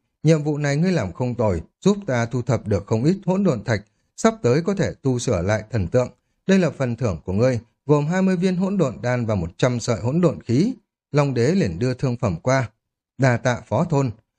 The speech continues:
Mạc Khuynh mừng rỡ vội vàng nhận lấy phần thưởng.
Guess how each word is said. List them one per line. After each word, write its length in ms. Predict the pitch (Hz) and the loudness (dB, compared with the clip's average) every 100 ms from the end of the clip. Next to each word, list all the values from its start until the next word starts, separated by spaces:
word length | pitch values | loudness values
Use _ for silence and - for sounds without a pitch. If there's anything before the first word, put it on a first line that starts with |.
| _ - | _ 0
Mạc 160 | 156 - | 2 2
Khuynh 200 | 208 185 | 2 2
mừng 180 | 127 | 0
rỡ 240 | 101 131 202 | -2 -2 0
vội 200 | 180 120 | 0 0
vàng 260 | 120 110 | 0 0
nhận 140 | 113 107 | 0 0
lấy 200 | 104 156 196 | 0 0 0
phần 180 | 120 98 | -2 0
thưởng. 280 | 117 80 | 0 -2